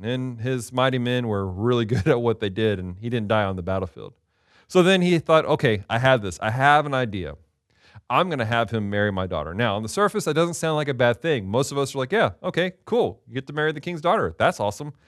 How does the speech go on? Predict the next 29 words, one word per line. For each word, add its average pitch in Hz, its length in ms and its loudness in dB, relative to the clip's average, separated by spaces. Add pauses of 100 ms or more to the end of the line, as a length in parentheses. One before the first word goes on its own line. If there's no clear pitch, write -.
(560)
There's 117 120 -14
a 113 40 -10
bit 180 120 6
of 170 60 4
a 156 40 0
catch. - 380 0
In 131 60 -4
this 151 120 -6
time 156 220 -2
frame, 156 220 -2
there's 139 120 -2
this 117 140 -10
thing 160 120 -4
called 131 200 0
a 110 40 -4
dowry. 101 640 2 (140)
It's - 100 -20
kind 170 140 -2
of 139 40 0
a 117 60 2
big 107 240 0
deal. 87 300 -6 (320)
It's - 100 -8
not 196 80 2
something 175 220 0
we 151 60 2
really 147 220 4
do 131 200 0
here, 107 380 0